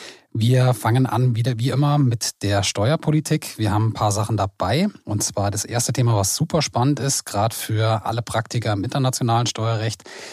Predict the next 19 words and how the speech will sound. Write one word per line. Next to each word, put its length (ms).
ist 320
der 160
sogenannte 540
E-U-Tax-Omnibus, 1600
der 140
jetzt 180
vorgestellt 640
wurde. 440
Den 120
Omnibus 640
kennen 580
vielleicht 340
sogar 200
ein 60
paar 140
Rechtsanwälte, 480
die 100
uns 240
zuhören, 560